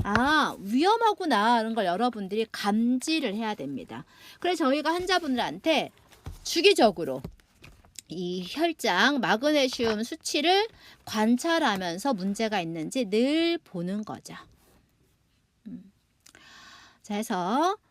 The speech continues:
어, 만약에 환자분이 이 앞에 뭐 혈압이 떨어지고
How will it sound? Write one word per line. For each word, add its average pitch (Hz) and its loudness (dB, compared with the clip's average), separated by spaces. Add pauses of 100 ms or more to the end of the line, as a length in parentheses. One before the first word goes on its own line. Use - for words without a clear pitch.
(460)
어, 180 -6 (400)
만약에 311 2
환자분이 262 0
이 220 -2
앞에 190 -6
뭐 175 -4
혈압이 247 -2
떨어지고 208 -2